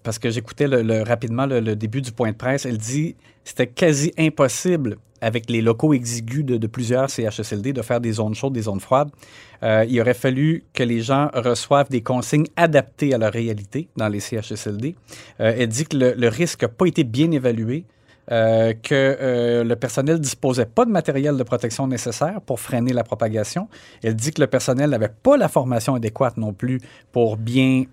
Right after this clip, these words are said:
manipuler, porter les équipements de protection et qu'il n'y avait pas de moyens de communication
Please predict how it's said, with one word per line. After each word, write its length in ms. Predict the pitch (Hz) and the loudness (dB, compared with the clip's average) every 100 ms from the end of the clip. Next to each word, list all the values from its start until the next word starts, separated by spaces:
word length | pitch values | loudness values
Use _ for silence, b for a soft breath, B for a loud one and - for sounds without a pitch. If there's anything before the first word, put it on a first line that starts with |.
| _ | _
manipuler, 680 | 110 117 127 123 127 123 127 | -2 0 2 0 -2 -2 -2
porter 380 | 123 139 - 143 | -2 -2 -2 -2
les 180 | 120 110 | -2 -4
équipements 260 | 110 - | -6 -6
de 60 | 113 | -6
protection 480 | 120 110 110 190 208 B B | -6 -6 -2 -2 -2 B B
et 180 | 190 202 | 2 4
qu'il 100 | 151 | 2
n'y 60 | 120 | 0
avait 100 | - | 2
pas 180 | 240 240 | 2 4
de 40 | |
moyens 300 | 175 160 160 | 4 2 2
de 60 | - | 2
communication 880 | 131 127 123 120 110 - 160 170 | 2 2 2 0 0 0 2 2